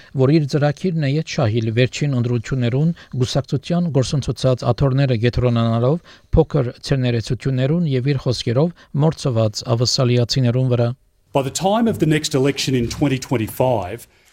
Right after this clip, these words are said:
Speaker 2: we will have presented a plan to the Australian people which will clean up Labor's inevitable mess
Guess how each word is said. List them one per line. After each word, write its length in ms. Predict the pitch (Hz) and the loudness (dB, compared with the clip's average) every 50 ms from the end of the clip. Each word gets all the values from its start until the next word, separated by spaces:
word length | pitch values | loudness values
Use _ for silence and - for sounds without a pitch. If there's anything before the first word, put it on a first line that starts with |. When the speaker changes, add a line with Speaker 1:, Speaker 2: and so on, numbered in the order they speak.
| _ _ _ _ - | _ _ _ _ -2
Speaker 2:
we 140 | - 135 160 | 0 0 2
will 160 | 190 202 202 | 2 2 0
have 100 | 185 185 | 0 -2
presented 380 | - 151 127 - 143 123 117 113 | -2 -2 0 0 0 -2 -2 -4
a 80 | 117 - | -8 -8
plan 480 | - - 139 131 135 139 139 139 - | -6 -4 -2 0 0 2 0 0 -2
to 80 | - 120 | -2 -2
the 80 | 117 | -2
Australian 480 | 113 110 - - - 139 120 113 110 110 | -2 -2 -2 -2 0 0 0 0 -2 -4
people 400 | - - 117 113 - 147 139 120 | -4 -2 -4 -2 -2 -2 -2 -2
which 180 | 127 - - - | -4 -4 -2 -4
will 140 | 135 110 | -4 -4
clean 320 | - - - 160 160 170 156 | -4 -4 -2 0 2 2 0
up 160 | 127 - - | 0 -2 -2
Labor's 480 | 127 120 120 123 113 127 117 110 - 294 | -2 -2 -2 0 -2 -2 -2 -4 -6 -6
inevitable 560 | 160 123 135 - 151 135 131 131 123 113 98 | -4 -4 -4 -2 -4 -4 -2 -2 -4 -4 -6
mess 400 | 95 95 104 127 - - - | -8 -8 -8 -8 -8 -10 -12